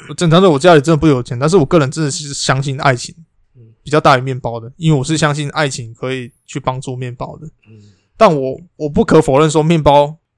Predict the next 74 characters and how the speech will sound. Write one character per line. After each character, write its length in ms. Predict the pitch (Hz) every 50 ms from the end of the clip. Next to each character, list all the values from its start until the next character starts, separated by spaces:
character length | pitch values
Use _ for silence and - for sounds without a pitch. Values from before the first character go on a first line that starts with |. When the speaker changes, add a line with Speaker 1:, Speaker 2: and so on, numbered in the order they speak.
| _ -
Speaker 1:
不 80 | 165 156
能 120 | 135 127
存 220 | 123 - 123 120
在， 140 | 120 135 120
Speaker 2:
嗯。 340 | 117 _ _ _ _ _ 120
Speaker 1:
面 140 | 165 165 160
包 120 | 165 165
是 120 | 147 - -
一 100 | - 143
定 140 | 127 165 170
要 100 | 147 143
存 160 | - 131 117
在 160 | 120 127 120
的。 100 | 113 113 120 _ _ _
Speaker 2:
嗯。 220 | _ 120 113 104 _ _ _ _ _
Speaker 1:
而 100 | - 175
且 260 | 165 175 151 127 135 - _ _ _ _ -
要 160 | - 202 185
有 40 | 139
爱 160 | - 175 175
情 200 | 151 - - 127
的 240 | 123 123 120 120 120 _ _ _ _ _
这 100 | - 180
个 80 | 151 151
东 100 | 156 156
西 80 | 160 156
的 60 | 139
条 140 | - 139 135
件 100 | 139 139
是 140 | 139 151 - -
一 80 | 143
定 160 | - 156 160
要 80 | 160 135
有 40 | 123
面 120 | 135 135
包 100 | 131 127
这 100 | 123 135
个 60 | 123
存 180 | 120 - 131 120
在。 120 | 120 120 117 117 _ _
Speaker 2:
嗯。 80 | 117 113 _ _ _ _ _ _
Speaker 1:
所 160 | - - 320
以 20 | 311
一 40 |
个 40 | 330
女 140 | 277 214 175
的 100 | 170 208 226
可 100 | 277 277
以 60 | 226
跟 100 | 208 226
你 40 | 202
说 140 | 170 214 214 185
：“哦， 160 | 175 151 143
我 140 | 139 147 147
可 140 | 170 262 277
以 20 |
不 100 | 240 -
需 120 | 247 - 254
要 100 | 254 254
面 160 | 254 247 233
包 100 | 226 226
啊， 220 | 226 226 220 220 214
然 120 | 214 208
后 80 | 214 214
我 120 | 214 185 185
就 120 | 202 202
要 100 | 208 208
爱 140 | 208 208 196
情 160 | - 180 160
什 100 | 165 156
么 80 | 151 147
小 140 | - - -
之 140 | 147 - 165
类。” 80 | -